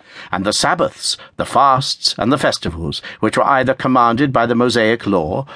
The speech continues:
or enjoined by the traditions of the rabbis,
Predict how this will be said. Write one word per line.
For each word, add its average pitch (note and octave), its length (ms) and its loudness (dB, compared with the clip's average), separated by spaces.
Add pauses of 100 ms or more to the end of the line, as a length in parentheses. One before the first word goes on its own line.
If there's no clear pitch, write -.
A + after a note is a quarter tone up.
(140)
or G2 120 2
enjoined G#2+ 560 0
by G2 120 0
the F2+ 100 -6
traditions F#2+ 480 -4
of C#3 120 -8
the F#2+ 100 -4
rabbis, B2+ 640 -4